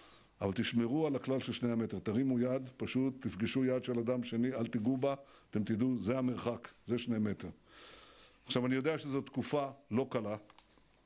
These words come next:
הרבה אנשים יהיו בבית ולא בעבודה. הרבה אנשים חוששים, הרבה אנשים דואגים, אולי לא יהיה להם מספיק כסף. אנחנו קשובים לכם, ולכן אנחנו מעמידים הערב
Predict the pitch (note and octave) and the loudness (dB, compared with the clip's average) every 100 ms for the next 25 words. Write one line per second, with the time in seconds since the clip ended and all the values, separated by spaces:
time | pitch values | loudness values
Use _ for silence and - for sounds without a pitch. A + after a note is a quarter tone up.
0 | _ _ - - _ _ _ - F#2 G2+ | _ _ -20 -20 _ _ _ -4 0 0
1 | C3+ C#3 - C#3 C3+ C#3 - G#2+ B2 A2+ | 0 0 0 0 0 -6 -4 0 2 2
2 | F#2+ A#2+ C3 C#3 - - - F#2+ A2+ A#2 | 0 0 -2 -6 -14 -20 -8 -2 0 0
3 | A2+ G2+ G2 G#2+ G#2 _ _ - - - | 0 0 0 -2 -6 _ _ -20 -20 -20
4 | - - F#2 A#2+ A#2+ C3 A#2+ A#2+ G2+ A#2 | -10 -2 0 2 0 0 0 -2 0 0
5 | A#2 A#2+ - - - F2+ G2+ A#2 A#2 B2 | 0 -2 -8 -20 -8 -2 0 2 0 2
6 | A#2+ A#2+ G2 G#2 G2 G2 C3 C3+ - - | 2 0 0 0 0 2 0 0 -6 -20
7 | - - G2 G#2+ A#2 A2+ A#2+ A#2+ G#2+ G#2 | -20 -6 0 2 2 2 2 2 0 0
8 | B2+ A#2+ C3+ C3+ D3+ C#3 - - - - | 0 -2 -2 -2 -2 -4 -8 -20 -20 -20
9 | - - _ G2 G#2 A2 A#2 - G#2+ C3+ | -20 -20 _ -2 -2 0 -2 0 2 2
10 | D3 C3+ C#3 C3 - _ _ - - - | 2 0 -2 -2 -12 _ _ -20 -20 -20
11 | _ - G2 B2+ C3 B2 B2 A#2 A2 G#2+ | _ -2 0 2 0 0 0 0 0 0
12 | C3 B2+ C3 C3+ C3+ A#2+ | 2 2 0 0 0 -4